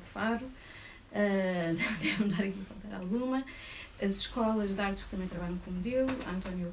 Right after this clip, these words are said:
Arroio e a Soares dos Reis, e contactaram todas as escolas para saber quem estava interessado em ter modelos trans nas suas aulas de modelo. Houve uma resposta positiva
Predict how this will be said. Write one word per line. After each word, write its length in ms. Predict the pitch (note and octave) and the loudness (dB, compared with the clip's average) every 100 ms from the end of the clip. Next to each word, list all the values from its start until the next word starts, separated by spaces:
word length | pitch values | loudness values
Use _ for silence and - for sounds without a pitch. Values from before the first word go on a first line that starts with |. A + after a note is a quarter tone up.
| - | -6
Arroio 320 | G3 F3 E3 E3 | -4 -4 -4 -6
e 100 | F#3 | -6
a 40 | |
Soares 280 | F3+ G3 F#3 | -6 -8 -10
dos 100 | - | -10
Reis, 460 | - A3+ B3 C4 - - - - - - | -4 -2 -2 -4 -8 -10 -12 -10 -10 -4
e 80 | A3 | -2
contactaram 580 | B3+ A#3+ B3 A#3+ G#3 G#3+ | 0 0 0 0 0 0
todas 220 | A#3+ A#3 | 0 -2
as 80 | A#3+ | -4
escolas 440 | - - A#3+ A#3+ B3+ | -6 -4 -4 -4 -4
para 140 | A#3 | -4
saber 340 | A3+ A3+ A3 A3 | -4 0 0 0
quem 160 | A#3 | -2
estava 260 | A3+ G#3+ G#3+ | -2 -2 -2
interessado 520 | G#3 - - F#3 F#3 - | -2 -6 -6 -6 -6 -8
em 120 | F#3+ F#3+ | -4 -2
ter 120 | G3+ | -2
modelos 400 | F#3+ F3+ F#3+ - | -2 -2 -4 -4
trans 440 | G3+ G3 G3 - - | -2 -2 -2 -6 -6
nas 120 | G3+ | -6
suas 200 | - - F3+ | -6 -6 -4
aulas 240 | E3+ F3 | -4 -4
de 60 | F#3 | -2
modelo. 320 | F3+ G#3 G#3 - - - - - - - - | -2 -2 -6 -6 -6 -6 -6 -6 -4 -4 -2
Houve 200 | G3 G#3 | -2 0
uma 100 | G3+ | -2
resposta 440 | - - F#3+ - | -2 -4 -4 -4
positiva 480 | F3+ G#3 G3 B3 C#4 | -4 -2 -2 -2 -2